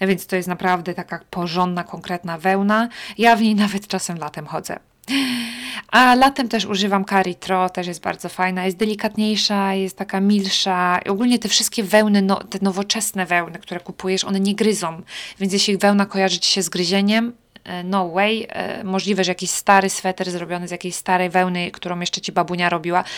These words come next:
taki sweter może gryźć, ale jak założysz taką właśnie bieliznę, e, termoaktywną, wełnianą,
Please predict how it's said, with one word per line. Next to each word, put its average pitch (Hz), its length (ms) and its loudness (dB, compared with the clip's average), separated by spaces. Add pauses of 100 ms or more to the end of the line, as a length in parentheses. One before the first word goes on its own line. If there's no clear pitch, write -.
(160)
taki 208 200 -2
sweter 190 320 -4
może 196 300 0
gryźć, 233 300 -2
ale 196 180 4
jak 196 200 2
założysz 185 440 2
taką 175 280 -10
właśnie 170 260 -8
bieliznę, 180 560 0 (380)
e, 190 240 0
termoaktywną, 180 800 -4
wełnianą, 190 760 2